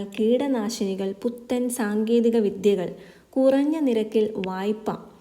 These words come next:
ശാസ്ത്രീയ ജലസേചനം എന്നിവ ഉപയോഗിച്ച് ഭക്ഷ്യധാന്യങ്ങളുടെ ഉൽപ്പാദനം വൻതോതിൽ വർദ്ധിപ്പിച്ച പദ്ധതിയാണ് ഹരിത വിപ്ലവം. എന്താണ് ഹരിത വിപ്ലവം എന്ന് പറയുന്നത്?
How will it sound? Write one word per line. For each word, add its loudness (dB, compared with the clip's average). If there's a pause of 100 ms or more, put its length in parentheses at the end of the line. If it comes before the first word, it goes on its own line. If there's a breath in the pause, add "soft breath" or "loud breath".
(280 loud breath)
ശാസ്ത്രീയ 0
ജലസേചനം 0 (100)
എന്നിവ 0
ഉപയോഗിച്ച് -2 (340 loud breath)
ഭക്ഷ്യധാന്യങ്ങളുടെ -2
ഉൽപ്പാദനം -4 (100)
വൻതോതിൽ 0
വർദ്ധിപ്പിച്ച -4 (240)
പദ്ധതിയാണ് -2 (340 loud breath)
ഹരിത -4
വിപ്ലവം. -6 (280)
എന്താണ് -4
ഹരിത -2
വിപ്ലവം 0
എന്ന് 0
പറയുന്നത്? -2